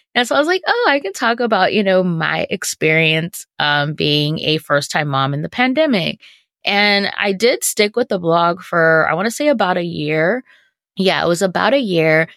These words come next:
that I consistently blogged and everything, um, but I really struggled to figure out how to monetize it. Um, and then I started, um, doing, like,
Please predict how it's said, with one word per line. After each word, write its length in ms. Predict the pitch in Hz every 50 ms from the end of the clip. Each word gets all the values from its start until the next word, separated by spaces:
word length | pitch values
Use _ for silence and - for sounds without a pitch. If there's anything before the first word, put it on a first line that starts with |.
| _ _ _
that 120 | - 175 175
I 80 | 175
consistently 720 | 170 - 190 185 - - - 180 - - 202 190 196 190 185
blogged 460 | 170 - 160 156 147 151 156 160 -
and 120 | 170 156 -
everything, 720 | - 156 151 156 147 160 - - 151 151 151 147 147 156 156 - - _ _ _ -
um, 140 | 175 165 170
but 120 | 175 170
I 40 | 165
really 280 | 165 156 160 160 175
struggled 460 | 180 - - - 147 151 147 165 165 175
to 80 | 175
figure 300 | - - 160 156 156 170
out 180 | 180 185 - -
how 200 | - 160 156 160
to 60 | 170
monetize 760 | 180 202 254 302 370 403 359 226 - - - - 82 - -
it. 260 | - 60 - 60 - - - - _ _ _ _ _ -
Um, 260 | 190 180 175 180 185
and 200 | 180 180 190 190
then 420 | 247 302 403 427 339 254 226 220 - -
I 120 | 185 185
started, 920 | 190 - - - - - - 185 196 220 226 240 240 233 226 220 214 - -
um, 360 | - 170 170 165 170 170 175
doing, 640 | 170 - 170 165 170 170 165 160 160 170 180 190 202 - -
like, 200 | 160 156 151